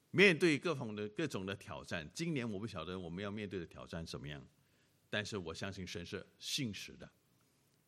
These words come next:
神的恩典够用，我们同心一起继续的跟随主，不要怕啊！我们已经决定了。至于我，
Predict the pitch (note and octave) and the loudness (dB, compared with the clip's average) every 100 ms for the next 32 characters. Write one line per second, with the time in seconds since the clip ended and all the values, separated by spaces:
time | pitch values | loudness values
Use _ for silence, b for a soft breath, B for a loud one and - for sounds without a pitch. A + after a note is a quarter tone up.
0 | _ _ _ - - B2 C3+ C#3+ C3 F2 | _ _ _ -4 2 2 2 0 0 -4
1 | D2 F#2 F2 F2 C#2 - _ _ _ _ | -4 -4 -2 -4 -4 -12 _ _ _ _
2 | _ _ _ - G2 F#2 F#2 A2 - E2 | _ _ _ -8 -4 -4 -4 -8 -10 -8
3 | A#2 G#2 G2 F#2+ G2+ _ - C#3+ - - | -8 -6 -8 -8 -14 _ -4 -4 -4 -10
4 | - _ _ - D3 - G#2 D2+ - F2+ | -16 _ _ -4 -2 -2 -4 -6 -4 -4
5 | E2+ - - - - _ _ _ _ _ | -4 -6 -10 -14 -18 _ _ _ _ _
6 | _ _ _ _ _ _ _ _ - F#2 | _ _ _ _ _ _ _ _ -10 -8
7 | D#2+ - D2 - _ _ - F#2+ - _ | -8 -10 -16 -18 _ _ -8 -6 -8 _
8 | _ _ _ _ _ _ _ b b b | _ _ _ _ _ _ _ b b b
9 | b b b b F2 F2 G#2 F2 F#2 F2+ | b b b b -6 -2 -2 -2 -4 -4
10 | D#2+ F#2 D2 - - _ _ _ _ _ | -4 -6 -6 -12 -20 _ _ _ _ _
11 | - - F#3+ B2 C3+ D#2 - | -4 0 2 2 0 -2 -8